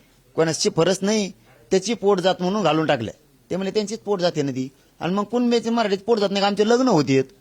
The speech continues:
एकामेकासंग, आमचे नाते आहेत, विदर्भात आहेत, खानदेशात आहेत, मराठवाड्यात आहेत, पश्चिम महाराष्ट्रात आहेत, मुंबईत आहेत, कोकणात आहेत, नाते आहेत, पाहुणे आहेत आम्ही एकमेकाचे.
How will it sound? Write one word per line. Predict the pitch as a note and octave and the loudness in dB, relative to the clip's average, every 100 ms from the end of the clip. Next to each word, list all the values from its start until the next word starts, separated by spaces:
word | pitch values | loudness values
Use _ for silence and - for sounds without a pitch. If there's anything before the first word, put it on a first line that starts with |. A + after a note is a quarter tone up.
| _ _ - | _ _ -4
एकामेकासंग, | F3+ F3+ E3 D3+ D#3 C#3 C3+ B2+ _ _ _ _ _ _ - | -2 0 0 -2 0 0 0 -2 _ _ _ _ _ _ -6
आमचे | E3 F#3 F#3+ | -2 0 2
नाते | G3+ A3 B3+ | 2 0 0
आहेत, | F#3 | 0
विदर्भात | G3 F#3+ F3+ F#3+ F3 | 2 2 4 2 2
आहेत, | F3+ - | 0 0
खानदेशात | D#3 F3 F3 F#3 F3+ | -2 -2 0 0 0
आहेत, | F3 F3 | 0 0
मराठवाड्यात | F3 F3 F3 F3 E3+ | 0 2 2 2 2
आहेत, | F3 | -2
पश्चिम | - F#3 E3+ F3 | -2 -4 -4 0
महाराष्ट्रात | E3+ E3 D#3 D#3 | 0 0 -2 -4
आहेत, | F3 D#3+ - - | -2 -4 -12 -8
मुंबईत | D3 F3+ F#3 F#3 C#3+ | 0 2 4 2 4
आहेत, | E3+ F3 | 2 2
कोकणात | G3 F3 F3+ G3 E3+ | 0 0 2 0 4
आहेत, | D#3+ E3+ E3 - _ _ _ _ _ | 4 4 0 -8 _ _ _ _ _
नाते | D3+ F#3+ G3+ | -2 0 2
आहेत, | B3 D#3 E3 | 2 4 2
पाहुणे | - G#3+ A#3+ B3 | 2 2 2 2
आहेत | |
आम्ही | F3 E3+ | 2 0
एकमेकाचे. | E3 D#3+ D#3 C#3+ D3 | 0 0 0 0 -2